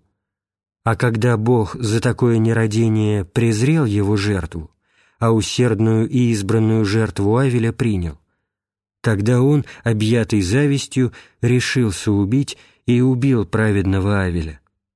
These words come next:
Всего лучше, как сказано выше,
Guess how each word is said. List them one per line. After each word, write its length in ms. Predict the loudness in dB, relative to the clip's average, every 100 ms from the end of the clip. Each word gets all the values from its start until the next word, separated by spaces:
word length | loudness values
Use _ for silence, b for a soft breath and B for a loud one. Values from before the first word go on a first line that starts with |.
| _ _ _ _ _ _ _ _ _ _ _ _ _ _ _ _
Всего 400 | -8 -2 0 2
лучше, 580 | 0 0 -2 -4 -4 -4
как 220 | -4 -6
сказано 480 | -4 -2 0 0 2
выше, 460 | 0 -2 -6 -10